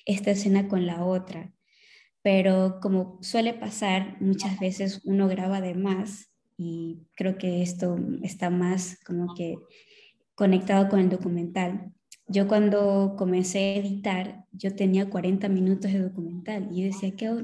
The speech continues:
con estos cuarenta minutos? ¿Y cómo saco la información para que no se sienta un hueco en,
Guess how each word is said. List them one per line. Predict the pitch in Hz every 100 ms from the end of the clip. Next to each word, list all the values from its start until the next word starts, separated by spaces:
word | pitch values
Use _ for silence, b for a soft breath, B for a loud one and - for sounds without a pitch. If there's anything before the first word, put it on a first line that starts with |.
| -
con | 196
estos | 196 220 -
cuarenta | 202 214 220
minutos? | 233 254 392 - 403 403 _ B B B B B B
¿Y | 233 220
cómo | 247 247 254
saco | 240 226 240
la | 240
información | 226 202 196 190 - 214 220 233
para | 214 196
que | 196 185
no | 190
se | 208
sienta | - 208 202 196
un | 190 185
hueco | 214 269 262 - 190 180 -
en, | 185 180